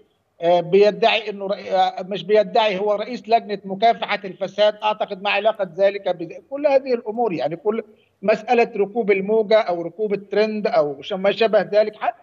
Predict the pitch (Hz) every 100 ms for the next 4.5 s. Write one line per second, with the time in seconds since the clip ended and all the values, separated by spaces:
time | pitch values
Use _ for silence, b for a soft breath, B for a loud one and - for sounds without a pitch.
0 | _ - 254 - 330 302 - 220 294 285
1 | 285 277 - 247 214 254 247 240 226 202
2 | 254 214 170 196 - 202 202 247 202 -
3 | 214 226 196 254 208 226 - 220 190 208
4 | - 247 240 220